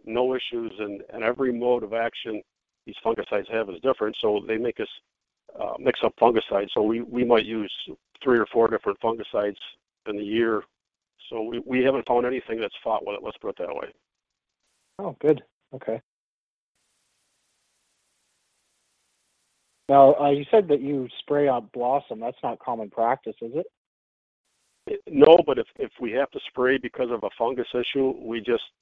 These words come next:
Speaker 1: toss it in there. Uh, I, I'm not sure if it's cheap insurance, if we're, if we're wasting the product, uh, but I just, you know, looked at it. If it's, it's in the evening, the picture was taken was,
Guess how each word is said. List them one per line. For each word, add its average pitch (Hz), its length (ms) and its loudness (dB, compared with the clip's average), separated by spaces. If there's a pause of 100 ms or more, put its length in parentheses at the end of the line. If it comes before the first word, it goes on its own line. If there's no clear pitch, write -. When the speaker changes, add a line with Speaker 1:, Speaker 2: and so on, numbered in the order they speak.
(340)
Speaker 1:
toss 113 280 4
it 117 80 2
in 110 160 8
there. 92 220 4 (160)
Uh, 95 220 0 (100)
I, 101 100 -2
I'm 107 200 4
not 113 200 4
sure 120 160 0
if - 100 -4
it's 104 100 -10 (100)
cheap 131 160 -8
insurance, 123 480 -4
if 107 140 -4
we're, 101 200 -4 (160)
if 113 120 -16
we're 110 80 -2
wasting 113 560 -4
the 113 100 -2
product, 120 520 -2 (560)
uh, - 220 -12 (160)
but 120 180 -2
I 120 120 6
just, 117 200 -6 (160)
you 127 80 -2
know, 101 160 -4 (200)
looked 123 240 2
at 117 80 8
it. 113 60 6
If 110 120 -4
it's, - 140 -6
it's - 200 -8
in 123 100 -4
the 139 60 -2
evening, 139 540 -4 (460)
the 107 80 -12
picture - 360 -8
was 113 140 -6 (100)
taken 117 360 -6
was, 110 160 -4